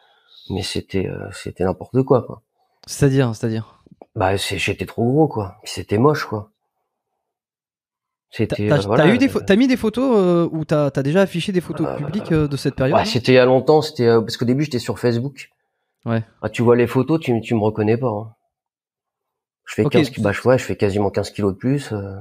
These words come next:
Speaker 2: C'était quoi ? T'étais un, un gros, un gros bébé, un, comme un bibendum, euh ?
Speaker 1: Ouais, et puis j'ai pas beaucoup de cuisses, alors du coup, ça faisait bizarre. Malgré que je les, je les bosse, hein, mais, euh, pff, et vu que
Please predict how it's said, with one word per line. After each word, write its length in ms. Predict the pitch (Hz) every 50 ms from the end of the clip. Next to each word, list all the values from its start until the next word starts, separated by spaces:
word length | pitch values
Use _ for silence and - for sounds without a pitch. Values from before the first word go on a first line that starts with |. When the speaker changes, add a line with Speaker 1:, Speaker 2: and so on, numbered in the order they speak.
| 101
Speaker 2:
C'était 360 | 98 - - 139 120 - 135 120
quoi ? 180 | - 143 123
T'étais 200 | - 120 - -
un, 80 | 107 107 101
un 100 | - 113 117
gros, 280 | 113 117 120 127 - 123
un 80 | 123 123
gros 160 | 117 127 131
bébé, 300 | 131 131 127 127 139 139
un, 340 | 135 131 123 113 98 107 113
comme 180 | - 131 123
un 60 | 120 117
bibendum, 600 | 117 123 120 123 123 123 120 135 135 139 143 135
euh ? 300 | 120 117 117 113 113 117 113 _ _ _ _ _ _ -
Speaker 1:
Ouais, 260 | 110 123 147 165 160
et 40 | 131
puis 160 | - - 120
j'ai 100 | 113 110
pas 100 | 123 127
beaucoup 240 | 127 127 123 - 135
de 80 | 139
cuisses, 360 | - - 151 170 175 - -
alors 260 | 123 110 107 110 110 107
du 140 | 110 113
coup, 120 | 110 - 147
ça 160 | - - 117
faisait 160 | 104 104 107
bizarre. 520 | 98 101 104 104 123 135 151 160 143 123 - _ _ _ _ _ _ _ _ _ _ _ _ _ _ _ _ _ _ _ -
Malgré 320 | 110 113 110 107 107 120
que 60 | 110
je 60 | 101
les, 260 | 107 107 107 104 104 101
je 80 | 98
les 80 | 107 107
bosse, 260 | 110 147 151 147 -
hein, 120 | 127 120 127
mais, 200 | 127 117 104 95
euh, 400 | 95 98 98 98 98 95 95 95
pff, 380 | - - - - - - - - 101
et 140 | 107 104
vu 220 | 101 104 120 139 135
que 300 | - 123 113 113 110